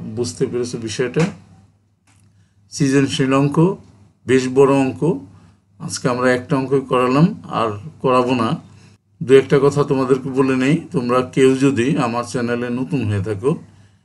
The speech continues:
এবং আমার বোঝানো যদি তোমার পছন্দ হয়, তাহলে তুমি আমার চ্যানেলটাকে সাবস্ক্রাইব করে দিবা, লাইক করবা, শেয়ার করবা, বন্ধুদেরকে দেখাবা,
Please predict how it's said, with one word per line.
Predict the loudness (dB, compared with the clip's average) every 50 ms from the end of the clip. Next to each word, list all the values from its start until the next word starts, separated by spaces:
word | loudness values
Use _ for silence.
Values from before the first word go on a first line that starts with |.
| _ _ _ _ _ _ _ _
এবং | -4 -2 -2 -2 -2 -2
আমার | 0 0 0 0 -2 -4 -6 -10 -4 -2
বোঝানো | -2 -2 0 -2 -2 -4 -4 -4 -4 -4
যদি | -6 -6 -6 -6 -6 -6 -4 -4
তোমার | -4 -4 -4 -4 -4
পছন্দ | -6 -6 -6 -6 -8 -8 -4 -2 0 0 0
হয়, | 0 -2 -2 -4 -8 -12 -20 -20 -20 _ _ _ _ _ _ _ _ _ _ _ _ _ _ _ _ -2
তাহলে | -2 0 0 2 2 2 2 0 -2 -8 -12 -20 -12 -8
তুমি | -6 -4 -4 -4 -4 -4
আমার | -4 -6 -6 -6
চ্যানেলটাকে | -6 -6 -4 -4 -6 -4 -4 -4 -4 -2 -4 -4 -4 -6 -12 -14 -6 -2
সাবস্ক্রাইব | -2 0 -2 -2 -4 -4 -2 -2 -2 -4 -4
করে | -2 -2 -2 0
দিবা, | -2 -2 -2 -4 -4 -8 -14 -20 -20 -20 -20 _ _ _ _ _ _ _ _ -2
লাইক | 0 2 2 2 0 0 0 0
করবা, | 0 2 2 0 0 0 -2 -6 -10 -16 -20 _ _ _ _ _ _
শেয়ার | -14 -4 0 4 4 4 4 2 0
করবা, | 0 2 2 4 2 2 2 0
বন্ধুদেরকে | -2 -2 -2 -2 -4 -4 -4 -4 -4 -2 0 0
দেখাবা, | -2 0 -2 -2 0 0